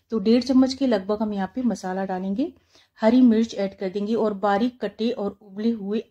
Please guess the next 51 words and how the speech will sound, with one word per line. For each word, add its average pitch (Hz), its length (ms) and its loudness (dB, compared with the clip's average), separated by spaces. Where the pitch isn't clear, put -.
आलू 196 320 -2
हम 208 140 -2
यहाँ 190 240 -6
पे - 240 -8
ऐड 190 160 -8
करेंगे। 202 440 -8
और 220 120 4
अब 254 260 2
इसमें 269 280 2
हम 277 180 6
पापड़ी 226 640 -2
ऐड 196 200 -4
करेंगे 196 360 -4
दोस्तों। 202 420 -6
तो 240 80 4
हाथ 226 220 4
से 269 200 -2
क्रश 262 360 0
करके 208 380 -6
हम 208 180 -2
पापड़ी 196 320 -8
को 196 180 -6
भी 240 140 -2
इसमें 214 320 -10
ऐड 196 160 -8
कर 196 160 -6
देते 190 300 -8
हैं 202 60 -6
यहाँ 196 220 -6
पे। 302 100 -8
और 247 140 4
अब 254 180 4
इसमें 285 280 6
हम 294 180 4
बारीक 226 360 0
कटा 262 180 -2
हुआ 262 280 0
धनिया 214 420 -2
ऐड 208 180 -4
करेंगे 196 320 -4
दोस्तों। 202 340 -6
अगर 226 260 2
आपके 254 220 0
पास 262 240 -2
पापड़ी 208 400 -2
नहीं 233 280 6
है 247 60 6
दोस्तों, 247 300 -4
तो 254 140 -4
यहाँ 214 300 -4
पे 277 140 -6